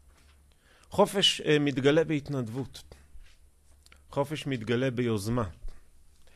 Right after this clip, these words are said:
חופש מתגלה בקבלה ברצון, בדברים שלא מצפים ממך. ריבונו של עולם לא ציווה אותנו לקרוא מגילה, לא לשלוח מנות, לא מתנות לאביונים. הוא לא ציווה את המצוות האלו.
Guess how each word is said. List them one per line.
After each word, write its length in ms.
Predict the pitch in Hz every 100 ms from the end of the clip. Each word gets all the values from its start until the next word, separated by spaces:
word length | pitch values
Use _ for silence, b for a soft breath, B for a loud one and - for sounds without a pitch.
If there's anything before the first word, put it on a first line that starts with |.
| b b
חופש 340 | - 160 185 156
מתגלה 480 | 151 120 131 143 165
בקבלה 560 | 147 - 123 123 156
ברצון, 760 | 147 135 117 - 170 190 202 139
בדברים 420 | 123 123 139 165
שלא 320 | - 143 156
מצפים 440 | 165 - 139 135 123
ממך. 260 | 113 - - - - - - - - - _ _ _ _ 113
ריבונו 340 | 120 143 160
של 200 | 160 160
עולם 180 | 160 156
לא 120 | 151
ציווה 340 | 147 151 135 143
אותנו 400 | 135 143 139 131
לקרוא 320 | 123 123 131
מגילה, 420 | 120 120 127 143
לא 160 | 135 131
לשלוח 420 | 113 131 127 123
מנות, 360 | 117 139 143
לא 80 | 139
מתנות 460 | 131 127 123 123 123
לאביונים. 360 | 113 110 113
הוא 80 | 110
לא 80 | 131
ציווה 300 | 135 127 127
את 100 | 127
המצוות 480 | 113 101 101 107 104
האלו. 260 | 120 151